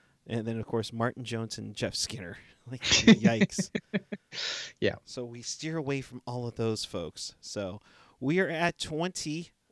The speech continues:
Speaker 1: uh, likes. I, since, uh, I think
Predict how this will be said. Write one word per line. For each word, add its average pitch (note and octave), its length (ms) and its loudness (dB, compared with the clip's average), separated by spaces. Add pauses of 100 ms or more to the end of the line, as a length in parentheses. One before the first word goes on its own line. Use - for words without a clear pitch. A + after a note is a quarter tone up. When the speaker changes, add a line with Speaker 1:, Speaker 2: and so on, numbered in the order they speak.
(100)
Speaker 1:
uh, C3+ 360 -2
likes. C3+ 540 -4 (140)
I, C#3+ 400 -4
since, - 480 -8
uh, A#2+ 360 -4
I B2 60 -8
think C#3+ 240 -10